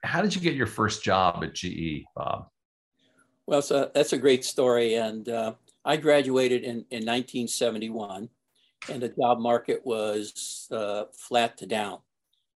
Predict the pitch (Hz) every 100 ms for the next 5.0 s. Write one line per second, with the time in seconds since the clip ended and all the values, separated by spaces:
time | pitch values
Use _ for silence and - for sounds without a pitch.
0 | _ 120 113 - 151 147 - - _ _
1 | - 139 131 127 135 156 147 143 147 143
2 | 139 - _ 135 123 123 123 131 131 131
3 | 123 - 139 123 120 120 107 - _ _
4 | _ 123 120 123 123 - 131 120 117 -